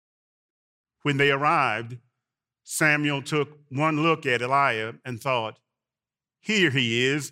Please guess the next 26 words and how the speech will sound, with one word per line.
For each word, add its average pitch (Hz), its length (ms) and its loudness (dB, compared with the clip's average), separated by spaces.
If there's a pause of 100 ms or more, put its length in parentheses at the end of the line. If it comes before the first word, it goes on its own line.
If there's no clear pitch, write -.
(100)
God's 143 400 2
anointed." 151 600 -2 (960)
But 131 140 -6
God 156 280 2
told 127 300 -4
Samuel, 127 640 0
"Looks 170 380 -2
aren't 139 220 0
everything. 110 800 -4 (520)
Don't 160 300 0
be 139 160 0
impressed 120 680 -2
with 117 140 -8
his 113 220 -8
looks 135 520 -4
and 117 280 -8
stature." 107 680 -10 (2250)
"I've 127 160 0
already 156 420 2
eliminated 143 640 -2
him, 107 320 -6
God. 113 440 -2 (400)
I've 147 160 2
already 151 360 0
eliminated 117 640 -2
him." 98 420 -8